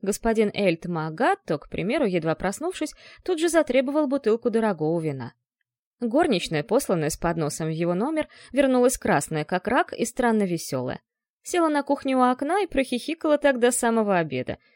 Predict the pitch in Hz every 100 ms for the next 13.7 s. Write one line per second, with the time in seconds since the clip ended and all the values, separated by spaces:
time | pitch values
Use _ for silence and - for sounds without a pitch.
0 | _ _ - 349 440 392 330 339 311 294
1 | 277 262 254 - 311 247 - 233 233 233
2 | 220 208 330 302 269 262 254 247 240 262
3 | 277 247 226 185 190 - 156 151 - -
4 | 220 254 226 175 165 190 240 392 370 214
5 | 165 147 - 151 - 240 359 349 277 269
6 | 277 311 359 240 208 226 262 - 208 151
7 | - 339 320 302 285 - 247 165 135 160
8 | 123 123 - - _ _ _ - 226 240
9 | 233 233 220 214 208 285 254 202 190 -
10 | 170 170 240 190 170 156 165 233 214 180
11 | 185 - 190 - 160 147 135 131 123 147
12 | - _ _ 196 - 240 214 208 214 202
13 | 202 - 208 208 202 139